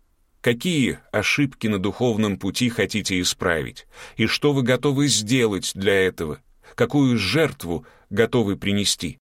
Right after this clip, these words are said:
Алёна плавно двинулась по направлению к ближайшему ученику, стоящему в круге.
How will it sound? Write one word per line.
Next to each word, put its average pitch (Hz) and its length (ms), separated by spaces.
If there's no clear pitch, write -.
Алёна 117 440
плавно 123 420
двинулась 113 540
по - 100
направлению 104 680
к 92 80
ближайшему 101 680
ученику, 110 720
стоящему 92 680
в - 80
круге. 85 400